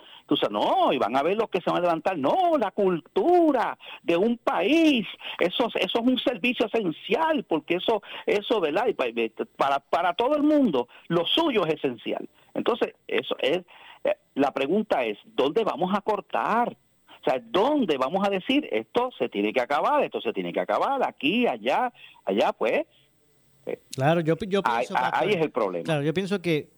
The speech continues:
Speaker 2: se debe hacer un ejercicio de inmediato donde se, se identifique lo que se va a declarar servicio esencial. No puede ser que cuando explote algo, ¿qué hacemos?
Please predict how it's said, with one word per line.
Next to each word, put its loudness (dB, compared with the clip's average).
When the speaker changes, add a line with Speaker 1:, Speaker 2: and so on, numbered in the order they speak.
Speaker 2:
se -4
debe 2
hacer -2
un -2
ejercicio -2
de 0
inmediato -2
donde 2
se, -6
se -4
identifique -2
lo -2
que -6
se -6
va 0
a 0
declarar 0
servicio 0
esencial. -2
No 0
puede 2
ser 0
que -4
cuando -4
explote -2
algo, 0
¿qué -4
hacemos? -6